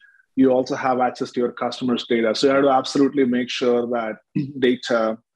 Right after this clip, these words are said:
and your system is secure. And for that, there are a couple of very important applications. Basically, a third-party auditor comes and conducts the audit, and then they certify you. It's, it's a pretty long process. But,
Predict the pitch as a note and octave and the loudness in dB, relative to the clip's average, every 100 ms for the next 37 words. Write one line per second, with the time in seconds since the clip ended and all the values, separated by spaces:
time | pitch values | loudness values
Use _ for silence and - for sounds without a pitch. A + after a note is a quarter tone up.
0 | - A#2+ A#2 A#2 - A#2+ B2 A#2+ - A2 | -10 -4 0 0 -2 -4 -2 -4 -4 -6
1 | A#2 D3+ A3 D#3+ F3+ E3+ G#3 E3+ D3 - | -2 0 0 0 0 0 2 0 -2 -8
2 | _ _ _ G3 G3+ G3+ G3+ C4 G#3 D#3+ | _ _ _ -4 -2 -2 -2 0 2 2
3 | E3 D3 - D3 C#3 C3+ B2 A#2 - _ | 0 -4 -10 -6 -6 -6 -10 -10 -14 _
4 | _ - A2+ A2+ A2+ C#3+ D3+ D#3 D#3+ C#3+ | _ -10 -6 -4 0 2 2 0 0 0
5 | - C#3+ C3+ C3+ C3 B2 B2+ B2 B2 A#2 | 0 -2 -2 -2 -6 -4 -4 -4 -6 -6
6 | A#2+ A2+ A#2+ _ _ _ C#3 C3+ B2 B2 | -6 -4 -8 _ _ _ -2 0 2 0
7 | A#2+ A#2+ B2 B2 - B2 A#2+ A#2 A2+ A2+ | 0 0 0 0 -2 -2 0 0 -2 -4
8 | - A#2+ A2+ A#2+ A#2 A2+ - _ B2 A2 | -6 -6 0 0 0 -2 -4 _ -6 -2
9 | A#2 A#2 A#2+ C3 C#3 D3+ - C3+ A#2 C3 | 0 0 0 2 4 4 2 -2 0 2
10 | B2+ A#2 A2 B2 A#2 A#2+ - D3+ C3 | 2 0 -4 -6 -6 -8 -4 0 0